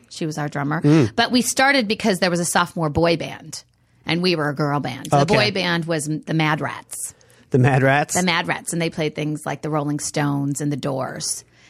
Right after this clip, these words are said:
Speaker 1: And they actually used Cindy Wathen's playhouse as their rehearsal space. So Cindy Wathen was
Speaker 2: Wait, her playhouse?
Speaker 1: Yeah, she had, like, this cool, she had a pretty big house, and, but she had, like, this cool playhouse out in the back, and they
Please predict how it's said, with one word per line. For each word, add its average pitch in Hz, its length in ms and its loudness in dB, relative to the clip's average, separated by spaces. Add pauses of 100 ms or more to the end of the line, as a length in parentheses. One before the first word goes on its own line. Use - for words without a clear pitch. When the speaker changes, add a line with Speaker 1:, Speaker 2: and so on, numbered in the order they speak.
(220)
Speaker 1:
And 180 300 0 (100)
they 208 280 2
actually 196 320 -2
used 180 400 0
Cindy 180 360 0
Wathen's 160 480 0
playhouse 160 680 -2
as 139 100 -6
their 143 220 -4
rehearsal 151 500 -4
space. 139 540 -6 (300)
So 202 160 0
Cindy 226 440 4
Wathen 175 460 2
was 156 80 2
Speaker 2:
Wait, 131 80 6
her 127 100 4
playhouse? 156 800 0
Speaker 1:
Yeah, 233 280 4
she 254 160 2
had, 247 100 2
like, 262 160 0
this - 160 -2
cool, - 240 0
she - 140 2
had 277 120 2
a 240 60 2
pretty 226 260 0
big 196 220 0
house, 180 360 0
and, 190 200 -4
but 175 120 -2
she - 100 0
had, 180 60 0
like, 170 140 -2
this 175 220 -6
cool 170 260 -2
playhouse 170 640 0
out 147 160 -2
in 165 40 -6
the 151 80 -4
back, 156 300 -2
and 151 140 -4
they 147 300 -2